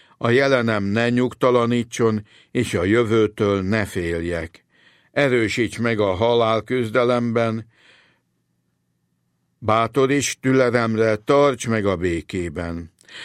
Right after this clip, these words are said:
Szerezd meg a kegyelmet, hogy utolsó éle-, ételem az angyalok kenyere legyen, utolsó szavam Jézus, Mária és József neve, utolsó leheletem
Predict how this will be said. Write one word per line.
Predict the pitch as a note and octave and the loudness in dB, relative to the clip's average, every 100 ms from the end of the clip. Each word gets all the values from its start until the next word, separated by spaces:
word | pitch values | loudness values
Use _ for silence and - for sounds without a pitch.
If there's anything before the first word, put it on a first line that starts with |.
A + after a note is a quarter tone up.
| - _ | -20 _
Szerezd | - C#3+ B2 A#2 G2+ | 0 2 4 2 2
meg | A#2 G#2 | 0 0
a | G2 | 0
kegyelmet, | - G#2 G#2 G#2+ G#2+ A2 A#2+ _ _ _ _ | 0 0 2 0 0 -2 -4 _ _ _ _
hogy | B2 B2 A2+ | 0 0 2
utolsó | F3 D#3+ D3+ C#3 - C3 B2 | 2 4 4 2 2 2 2
éle-, | - B2 B2 A#2+ - | 2 0 2 0 -2
ételem | C3+ B2+ B2 B2 A#2 A#2 B2 | 0 0 2 0 2 2 -2
az | A2+ G#2 | -4 -2
angyalok | A#2 A2+ A#2+ B2+ A#2+ | 0 2 2 2 0
kenyere | C3 B2+ A#2+ A#2+ | -2 0 2 2
legyen, | A#2 G#2+ G#2+ G2+ G#2 _ _ - | 2 0 -2 -4 -8 _ _ -6
utolsó | D#3 C#3+ A#2+ A2 A2+ G2 | 0 2 2 0 -2 0
szavam | A#2 G2 G2 F#2+ F#2 - | -2 -2 -2 -4 -8 -4
Jézus, | A2+ B2 G#2 G#2+ - | 0 0 0 -4 -2
Mária | G2 G#2 G2 F#2+ F2+ | -4 -2 -2 -2 -2
és | F2 D#2 G2+ | -4 -8 -4
József | A2+ A2+ G#2 G#2+ G#2 | -2 0 -2 -4 -4
neve, | G2+ G#2 G2 F2+ - _ - - - | -8 -4 -4 -6 -10 _ -20 -20 -10
utolsó | - D#3+ D#3 B2+ A#2+ A2 G#2 | -2 0 2 2 2 2 2
leheletem | G#2+ A#2+ A#2 A2 G2+ A2 G2+ G2 | 2 2 0 0 0 -4 -4 -6